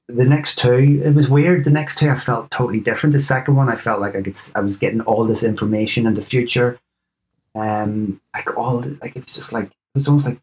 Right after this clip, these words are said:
getting, like, twenty years of therapy in, like, four hours or something.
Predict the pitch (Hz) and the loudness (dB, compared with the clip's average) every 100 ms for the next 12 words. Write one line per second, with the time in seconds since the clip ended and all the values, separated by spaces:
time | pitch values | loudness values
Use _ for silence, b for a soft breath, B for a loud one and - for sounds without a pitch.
0 | _ 127 107 101 - - 120 113 107 104 | _ -6 -4 -6 -4 -2 0 2 0 -2
1 | 104 - 110 117 139 139 123 98 101 - | -6 -4 -2 -2 2 2 2 0 -8 -6
2 | 110 107 98 107 120 123 135 135 127 131 | -2 0 0 0 -2 -4 -4 -4 -4 -2
3 | 131 127 | -4 -4